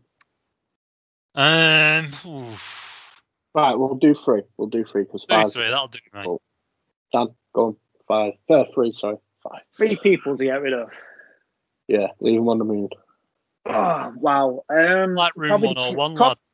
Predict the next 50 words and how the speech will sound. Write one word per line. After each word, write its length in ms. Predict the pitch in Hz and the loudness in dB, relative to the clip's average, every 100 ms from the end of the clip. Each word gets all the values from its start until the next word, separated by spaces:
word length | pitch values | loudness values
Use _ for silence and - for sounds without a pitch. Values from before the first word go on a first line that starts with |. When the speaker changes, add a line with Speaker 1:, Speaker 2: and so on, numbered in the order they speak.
| _ _ _ | _ _ _
Speaker 1:
He 60 | 135 | -10
gets 180 | 160 - | -10 0
put 220 | 233 233 | 2 4
Speaker 3:
probably 300 | 285 208 208 | 0 -2 -6
Speaker 1:
room 120 | 143 143 | -6 -10
one 140 | 139 | -10
oh 160 | 139 139 | -8 -6
one. 260 | 147 151 - - | -6 -6 -10 -16
Boom, 240 | 151 120 113 - | -14 -14 -16 -10
off 180 | 156 - | -10 -10
they 160 | 135 - | -20 -20
go. 280 | 139 120 131 - | -18 -14 -12 -6
Speaker 3:
<laughs> 120 | 185 - _ _ - 160 - 202 | -6 -6 _ _ -14 -10 -8 -2
Probably 640 | - 220 262 262 262 247 - | 2 2 2 -4 -8 -18 -16
number, 300 | 196 208 208 160 | -8 -6 -6 -8
the 100 | 165 | -10
first 360 | - 220 196 208 | -6 -4 -4 -8
one 120 | 180 | -6
I'd 120 | 175 | -4
have 140 | 170 - | -6 -8
to 80 | |
pick 320 | - 143 135 _ | -8 -6 -6 _
is 240 | 139 - - - | -12 -12 -16 -12
the 100 | 127 | -12
kid 360 | - - 185 156 | -10 0 2 2
who 100 | 143 - - | -2 -4 2
beat 240 | 160 156 | 2 2
me 40 | |
on 140 | 131 123 | -2 -4
Fortnite 540 | - 151 143 131 139 | 0 2 2 -2 -8
the 80 | 151 | -12
other 80 | 135 | -8
day 220 | 139 139 | -6 -4
and 100 | 135 | -6
I 40 | 123 | -12
finished 280 | 143 139 | -14 -10
second. 340 | - - 240 240 - _ _ - - 719 | -8 -10 -10 -14 -16 _ _ -16 -4 0
Don't 160 | - | 2
know 80 | 220 | 4
his 120 | 208 - | 2 2
game 160 | 196 190 | -2 -4
attack. 300 | - 196 196 - - - - - - - - - - 719 | -6 -6 -6 -10 -14 -20 -20 -20 -20 -20 -20 -18 -6 2
That, 340 | - 190 269 - - | 2 2 -2 -4 -8
that, 340 | - 185 - 214 190 | -6 -6 -8 -8 -6
that 180 | 208 | -4
little 200 | 214 - | -4 -4
shit 280 | - - 226 | -4 -2 -2
will 120 | 175 | -4
be 100 | 165 | -14
gone. 320 | 156 185 220 | -8 -6 -6